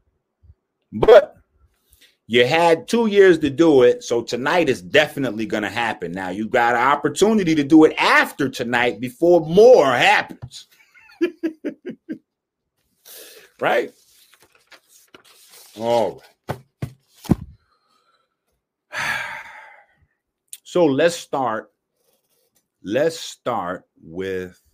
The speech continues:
um, examining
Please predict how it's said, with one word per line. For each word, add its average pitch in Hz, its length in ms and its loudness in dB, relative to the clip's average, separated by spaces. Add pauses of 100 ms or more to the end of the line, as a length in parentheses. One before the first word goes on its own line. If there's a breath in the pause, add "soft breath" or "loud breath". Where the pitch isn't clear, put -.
(220)
um, 85 560 -10 (280)
examining 110 1300 -2